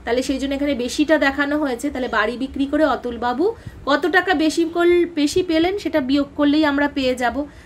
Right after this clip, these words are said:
তাহলে উন-, আট লক্ষ নব্বই হাজার লিখলাম, আর সাত লক্ষ আশি হাজার দুশো পঞ্চাশ থেকে বিয়োগ করব। প্রথমে শূন্য শূন্য বিয়োগ করলে শূন্য,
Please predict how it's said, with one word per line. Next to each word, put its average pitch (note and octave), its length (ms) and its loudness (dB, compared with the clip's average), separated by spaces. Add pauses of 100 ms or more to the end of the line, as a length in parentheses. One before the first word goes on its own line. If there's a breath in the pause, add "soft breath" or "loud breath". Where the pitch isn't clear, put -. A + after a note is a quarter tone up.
(120 loud breath)
তাহলে B3+ 200 2
উন-, B3+ 400 -4
আট A3+ 240 2
লক্ষ C4+ 260 -4
নব্বই B3+ 400 -2
হাজার C#4+ 280 0
লিখলাম, D4 380 0 (120)
আর F#3+ 280 -2
সাত A#3 340 -2
লক্ষ A#3+ 220 -6
আশি A#3 340 -2
হাজার - 260 -4
দুশো A3 280 -8
পঞ্চাশ A3 400 -8
থেকে C4 180 -6
বিয়োগ A#3+ 340 -4
করব। B3 200 -2 (420 loud breath)
প্রথমে B3 320 -2
শূন্য B3 340 -2
শূন্য B3 240 -2
বিয়োগ A#3+ 340 0
করলে B3+ 200 2
শূন্য, B3 300 -4